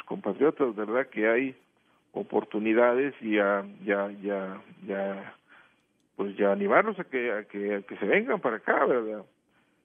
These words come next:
Si no ellos, pues sus hijos o sus nietos, o si, si ya se acomodaron muy bien en Estados Unidos, ¿verdad?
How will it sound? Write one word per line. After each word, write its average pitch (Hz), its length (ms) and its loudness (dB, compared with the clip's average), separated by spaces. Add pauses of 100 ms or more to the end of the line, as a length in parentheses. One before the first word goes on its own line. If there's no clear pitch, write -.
(140)
Si 101 60 -4
no 160 240 6
ellos, 196 360 4
pues - 180 -6
sus 92 160 -10
hijos 180 440 0
o 120 220 -2
sus 101 180 -2 (200)
nietos, 160 520 0 (100)
o 98 280 0 (800)
si, 98 200 -8
si 98 100 -2
ya 135 160 6
se 151 80 -4
acomodaron 135 420 2
muy 135 120 -2
bien 135 180 -2
en 120 80 -8
Estados 127 380 -2
Unidos, 131 420 0
¿verdad? 117 340 0